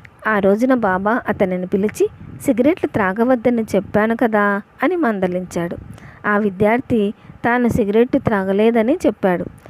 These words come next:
అప్పుడు బాబా హస్తచాలనంతో ఒక ఫోటో సృష్టించి అతని చేతిలో పెట్టారు.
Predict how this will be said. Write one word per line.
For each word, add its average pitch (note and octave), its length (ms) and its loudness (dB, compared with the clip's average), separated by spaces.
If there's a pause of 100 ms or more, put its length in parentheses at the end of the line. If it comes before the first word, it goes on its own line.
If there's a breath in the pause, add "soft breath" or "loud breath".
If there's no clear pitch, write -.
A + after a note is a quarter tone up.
(180 loud breath)
అప్పుడు B3 280 2
బాబా G3+ 480 0
హస్తచాలనంతో G3+ 960 0 (400 loud breath)
ఒక C4+ 180 0
ఫోటో B3 440 0
సృష్టించి B3 680 0 (320 loud breath)
అతని F4+ 260 0
చేతిలో G#3 440 0
పెట్టారు. G3+ 460 -2